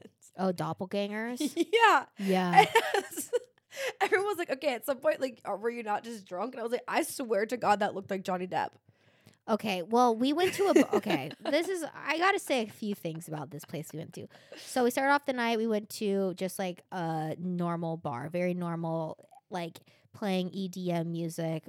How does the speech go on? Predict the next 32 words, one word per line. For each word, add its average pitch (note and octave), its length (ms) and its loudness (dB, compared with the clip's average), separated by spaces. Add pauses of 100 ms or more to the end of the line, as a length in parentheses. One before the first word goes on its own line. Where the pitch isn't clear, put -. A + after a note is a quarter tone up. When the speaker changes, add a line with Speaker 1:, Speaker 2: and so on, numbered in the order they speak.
Speaker 1:
It - 200 -8
was E3+ 420 -2 (380)
a E3 80 -2
vibe. D#3+ 400 -4
Not F3 180 -6
sure F#3 180 -6
what F3 220 -6
the F#3 80 -6
vibe E3+ 220 -4
was, E3+ 180 -6
but E3 180 -8
it D#3+ 140 -6
was D3+ 260 -8
one. C#3+ 240 -10 (280)
The G#3 100 -8
second B3+ 380 -6
bar A#3 180 0
we G3 100 0
went E3+ 260 -4
to F3 100 -4
was E3+ 260 -4
in F3+ 100 -4
a G#3 60 -4
hotel, G3+ 520 -6
number D#3+ 260 -8
one. A2 320 -12 (440)
Number G#3 280 -2
two, A3 340 0
it's G#3 200 -6
a F#3 40 -4
karaoke A3+ 680 -4
bar, C4 340 2